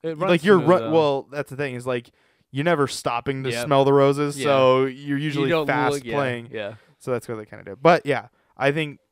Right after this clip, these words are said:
Speaker 2: a G T A game, maybe, uh, maybe just going into maybe another Nintendo exclusive G T A
Speaker 1: Yeah,
Speaker 2: game.
Speaker 1: sure.
Speaker 2: I think it's not too far off, especially since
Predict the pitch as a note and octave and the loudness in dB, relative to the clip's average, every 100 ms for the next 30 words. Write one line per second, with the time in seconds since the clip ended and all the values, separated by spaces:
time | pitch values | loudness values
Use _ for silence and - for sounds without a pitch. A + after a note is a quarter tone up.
0 | - B2+ C3 D3+ - D#3 C#3 C3 B2+ B2 | -8 -8 -4 -6 -4 -4 -4 -4 -10 -10
1 | B2 A#2+ _ _ _ C#3 D3+ D#3+ D#3+ - | -12 -14 _ _ _ -4 -2 0 -4 -8
2 | - F2 _ _ C#3 C#3+ C#3+ C3 C3 D3 | -20 -20 _ _ -10 -8 -8 -10 -6 0
3 | C3+ C3 C#3+ D3 C#3+ C3 C3+ C3 C3+ - | 0 0 -6 -10 -10 -8 -6 -6 -8 -8
4 | A#2+ B2 B2 C3 C3 C3 B2 C3+ C3 B2+ | -12 -6 -2 -2 -2 -6 -10 -12 -4 0
5 | B2 B2+ B2 _ _ - B2 - - C#3 | 0 -2 -8 _ _ -12 -12 -12 -14 -8
6 | C3+ - C3+ A#2+ C#3 - D3+ E3+ D3+ E3 | -6 -6 -10 -10 -12 -10 -6 -4 -4 -6
7 | C#3 A#2 _ _ D#3 E3+ _ _ _ _ | -8 -12 _ _ -16 -16 _ _ _ _
8 | _ - B2+ C3 B2+ C3 A#2+ A#2 B2+ A#2+ | _ -8 -4 -4 -4 -8 -12 -14 -10 -10
9 | - A#2+ B2+ B2+ B2 C3+ C3+ - C3 - | -8 -4 -4 -4 -6 -4 -4 -4 -8 -8
10 | B2+ - | -12 -14